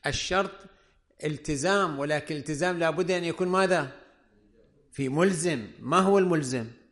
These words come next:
العقد. العقد. خو، كيف أجعل هذا الالتزام وهو الشرط، كيف أجعله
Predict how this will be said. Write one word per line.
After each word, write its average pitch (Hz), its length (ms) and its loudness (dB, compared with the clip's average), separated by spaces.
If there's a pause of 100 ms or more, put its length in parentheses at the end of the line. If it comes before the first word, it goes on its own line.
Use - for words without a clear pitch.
(2500)
العقد. 160 520 2 (1600)
العقد. 113 460 -8 (400)
خو، - 480 -6
كيف 220 380 2
أجعل 185 480 0
هذا 165 420 0
الالتزام 147 1200 -2
وهو 143 260 0
الشرط، 151 640 -2 (360)
كيف 208 280 2
أجعله 170 880 0